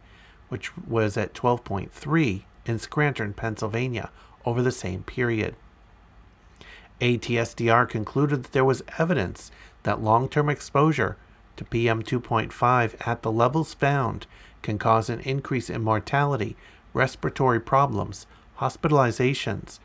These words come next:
preterm births, and low birth weight. The agency said that in the short term, exposure could be harmful to sensitive populations, such as those with respiratory problems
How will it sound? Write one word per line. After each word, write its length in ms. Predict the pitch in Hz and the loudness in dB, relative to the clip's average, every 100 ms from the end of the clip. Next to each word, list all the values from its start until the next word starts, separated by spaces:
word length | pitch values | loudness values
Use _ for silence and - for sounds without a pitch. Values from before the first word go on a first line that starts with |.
| _ _ | _ _
preterm 480 | - 123 - 131 117 | -6 -4 -2 -2 2
births, 500 | 117 127 98 - - - - - | 4 2 0 -8 -16 -18 -20 -10
and 120 | 113 | -4
low 160 | 113 127 | 2 2
birth 320 | 113 117 123 | 6 4 4
weight. 280 | - 95 90 - - _ _ - _ - - - - | -2 -4 -4 -16 -20 _ _ -20 _ -20 -20 -20 -8
The 100 | 95 | -2
agency 480 | 110 117 120 - 117 | 0 0 -2 -4 -4
said 260 | - 117 117 | 2 2 2
that 100 | 117 | 0
in 100 | 110 | 0
the 60 | |
short 340 | 107 - 180 - | -2 2 2 0
term, 320 | - 98 104 - - - | -2 -4 -6 -18 -20 -16
exposure 500 | - 110 - 123 123 | -12 -8 0 2 2
could 180 | 127 131 | 0 0
be 120 | 117 | 0
harmful 460 | 110 135 147 143 107 | 0 2 2 0 -4
to 120 | - | -4
sensitive 500 | 110 - 123 - 117 | -6 -2 -2 -2 -8
populations, 920 | - 113 104 104 110 120 - - - - - - - | -2 -2 0 0 0 0 -4 -10 -12 -18 -20 -20 -6
such 240 | - - | -4 0
as 80 | 147 | 2
those 280 | 156 202 190 | 4 4 4
with 160 | 135 | 0
respiratory 640 | 113 120 127 - - 131 120 | 2 2 2 -4 -2 0 0
problems 600 | - 131 139 101 98 | 2 2 2 -2 -4